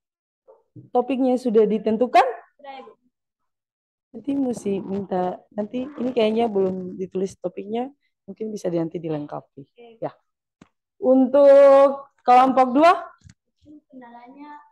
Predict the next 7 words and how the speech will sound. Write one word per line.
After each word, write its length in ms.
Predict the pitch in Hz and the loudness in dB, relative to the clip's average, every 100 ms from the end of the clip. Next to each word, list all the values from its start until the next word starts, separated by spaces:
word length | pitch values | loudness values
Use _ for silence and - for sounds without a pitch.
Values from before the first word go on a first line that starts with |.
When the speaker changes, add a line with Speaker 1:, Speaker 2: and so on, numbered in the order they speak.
| _ 226 _ | _ _ _
Speaker 2:
kemarin, 320 | 233 269 294 _ _ _ _ _ | -20 -20 -20 _ _ _ _ _
ya, 240 | 226 226 226 _ _ | -18 -18 -20 _ _
beberapa 640 | _ 226 226 233 226 226 _ | _ _ -20 -18 -18 -20 _
anak 240 | 226 233 _ | -20 -20 _
yang 240 | 220 220 226 _ 262 _ _ | _ _ -20 _ -20 _ _
mengerjakan 480 | 220 208 214 _ _ | -20 _ _ _ _
bingkai. 300 | 226 254 254 | -20 -20 _